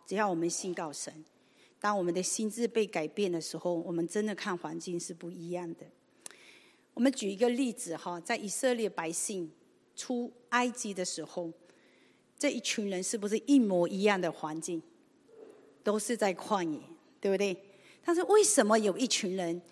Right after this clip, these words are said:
他可以进入迦南美地，进入流奶与蜜之地？为什么有一群人他就死在旷野？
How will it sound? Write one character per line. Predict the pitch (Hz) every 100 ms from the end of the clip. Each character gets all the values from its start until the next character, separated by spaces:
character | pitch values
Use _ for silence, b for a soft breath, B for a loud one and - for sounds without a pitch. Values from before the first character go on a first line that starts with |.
| b b b
他 | - 247
可 | - 202 226
以 | 240
进 | 180 - 240 220
入 | 202
迦 | - 226 214
南 | 190 170
美 | 175 147
地， | - 180 156 - _ _ _ _ _ _ -
进 | 302 277
入 | 262 233
流 | 208 208 240
奶 | 262 185 185
与 | 208
蜜 | 180 208 214
之 | - 196
地？ | 185 208 170 b b b b b
为 | 508
什 | -
么 | 277
有 | 254 214
一 | 269
群 | - - 190
人 | 180 175 175 b b b
他 | - 220
就 | 226 220 180 -
死 | - - 180 165
在 | 196
旷 | 180 - 190
野？ | 170